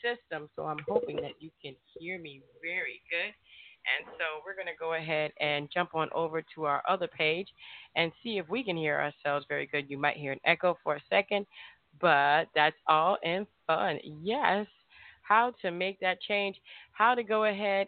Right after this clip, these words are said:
and, and do all those things and, and how to, um, definitely, you know, get in there. And today's show is no different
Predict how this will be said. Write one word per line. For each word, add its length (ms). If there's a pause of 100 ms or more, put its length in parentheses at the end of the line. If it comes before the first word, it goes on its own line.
and, 300
and 280
do 160
all 200
those 200 (100)
things 480
and, 300 (480)
and 180
how 320 (120)
to, 240
um, 500 (800)
definitely, 680 (120)
you 120
know, 300 (100)
get 240
in 180
there. 240
And 140
today's 460 (100)
show 240
is 160
no 320
different 500